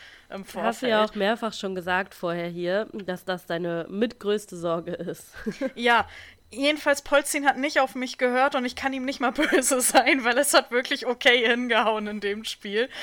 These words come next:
Speaker 1: Ähm, deswegen gut, dass er da <laughs> souverän geblieben ist. Ähm, mir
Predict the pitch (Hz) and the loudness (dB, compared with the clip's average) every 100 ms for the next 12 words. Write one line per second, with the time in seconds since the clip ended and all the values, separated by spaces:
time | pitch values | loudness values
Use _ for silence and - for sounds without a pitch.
0 | - - - - 233 226 220 214 214 - | -12 -12 -4 2 4 4 0 -4 -8 -12
1 | - - - - 226 226 214 233 240 240 | -20 -20 -20 -8 -4 -4 -2 -4 -4 -6
2 | 240 226 220 - 214 208 202 202 202 - | -4 -4 -4 -2 -2 2 4 2 0 -10
3 | - - - - - - - 202 214 202 | -10 -12 -18 -20 -16 -12 -10 -6 -4 -4
4 | 214 226 214 196 190 190 190 175 214 - | -6 -6 -8 -10 -14 -14 -12 -8 -6 -6
5 | - - - 233 233 226 214 - - - | -8 -16 -6 -2 0 -2 -8 -16 -20 -12
6 | 226 233 | -4 -2